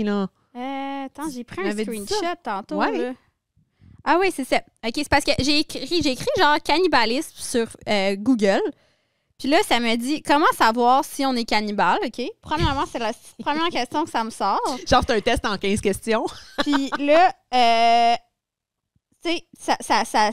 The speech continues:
Speaker 2: c'est là que ça le dit, ah, ça a un goût sucré et tendre, tout ça. Fait que first, la personne qui a écrit ça sur Internet, first, je sais pas si elle a goûté à de l'humain, mais en tout cas. Puis la deuxième question, ça me di-, ça disait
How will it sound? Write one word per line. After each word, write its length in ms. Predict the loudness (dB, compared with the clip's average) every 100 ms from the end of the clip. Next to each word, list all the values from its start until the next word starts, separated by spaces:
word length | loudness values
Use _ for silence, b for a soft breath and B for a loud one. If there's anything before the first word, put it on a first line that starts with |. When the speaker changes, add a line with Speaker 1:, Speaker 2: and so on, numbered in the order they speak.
| -2
Speaker 2:
c'est 120 | 2
là 160 | 2 2
que 40 |
ça 160 | 0 2
le 140 | 0
dit, 140 | 0
ah, 100 | 0
ça 120 | 0 -2
a 80 | -2
un 80 |
goût 120 | -4 -8
sucré 540 | -8 -10 -4 -2 -2
et 60 | -2
tendre, 300 | -2 -2 -4
tout 100 | -4
ça. 140 | -6
Fait 140 | -6 -8
que 60 |
first, 340 | 2 2 4 2
la 120 | 0
personne 540 | 0 -4 0 0 0
qui 240 | -4 -2 0
a 140 | 0 -2
écrit 360 | -8 -8 -12
ça 340 | -8 0 2 2
sur 160 | -2
Internet, 640 | -4 -2 -4 -2 0 0 _ b b b b b _ _ _ _
first, 560 | 0 2 0 -4 -18 _ -8
je 100 | -6
sais 120 | -4
pas 100 | -4
si 120 | 0
elle 140 | 0 0
a 40 |
goûté 220 | -2 0
à 60 | 0
de 60 | 0
l'humain, 240 | -4 -4
mais 120 | -6
en 120 | -6 -10
tout 100 | -8
cas. 140 | -10 -10 B B B B B -2
Puis 80 |
la 140 | 2 2
deuxième 260 | 2 0 2
question, 300 | 0 2 -2
ça 180 | 0 -2
me 100 | -2
di-, 180 | -8 -12
ça 200 | -4 -4
disait 260 | -2 0